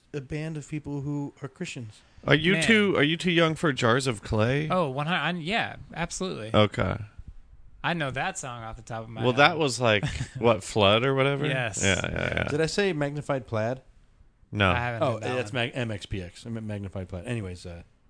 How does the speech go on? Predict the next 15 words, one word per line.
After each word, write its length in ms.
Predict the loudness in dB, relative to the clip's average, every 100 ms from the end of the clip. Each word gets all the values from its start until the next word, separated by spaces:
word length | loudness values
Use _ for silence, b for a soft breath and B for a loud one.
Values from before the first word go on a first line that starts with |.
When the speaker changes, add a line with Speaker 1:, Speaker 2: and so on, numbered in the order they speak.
| _ -10
Speaker 3:
Yeah. 220 | -10 -10 0
Speaker 2:
Well, 160 | 4
wasn't 380 | 6 6 6 2 4
A-, 280 | 4 4 4
A 160 | 4
F 200 | 4 2
I 240 | 2 4 4
or 160 | 2 0
something? 460 | -4 -4 -4 -2
Weren't 220 | 0 0
they 200 | -2 0
a, 340 | 0 0 0 0
uh, 260 | -2 -4 -8
Christian 340 | -6 -6 -6 -4
band? 160 | -2